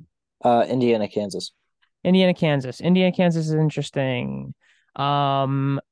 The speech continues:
Speaker 2: Kansas, obviously nine and one. Their only loss was against,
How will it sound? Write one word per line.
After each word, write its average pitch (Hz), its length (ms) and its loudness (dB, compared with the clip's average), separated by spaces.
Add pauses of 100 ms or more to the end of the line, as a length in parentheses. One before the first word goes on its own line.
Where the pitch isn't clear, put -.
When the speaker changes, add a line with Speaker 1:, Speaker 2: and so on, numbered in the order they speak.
Speaker 2:
Kansas, 151 440 0
obviously 139 400 0
nine 131 240 0
and 131 160 0
one. 131 460 0
Their 127 160 -4
only 127 240 -2
loss 123 600 -6 (520)
was 123 300 -4
against, 123 880 -8